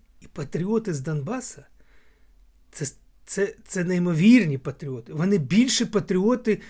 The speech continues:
повірте мені, ніж усі. Там або зрадники, колаборанти, або неймовірні патріоти.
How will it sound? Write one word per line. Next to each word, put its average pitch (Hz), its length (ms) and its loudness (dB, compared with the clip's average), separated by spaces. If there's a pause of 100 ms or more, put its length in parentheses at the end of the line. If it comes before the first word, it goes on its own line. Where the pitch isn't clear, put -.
(180)
повірте 214 440 0
мені, 202 380 0
ніж 196 360 0
усі. 208 500 -2 (160)
Там 214 340 -2
або 156 480 2
зрадники, 202 720 -2
колаборанти, 147 760 -6
або 165 460 0 (340)
неймовірні 151 640 -2
патріоти. 147 680 -6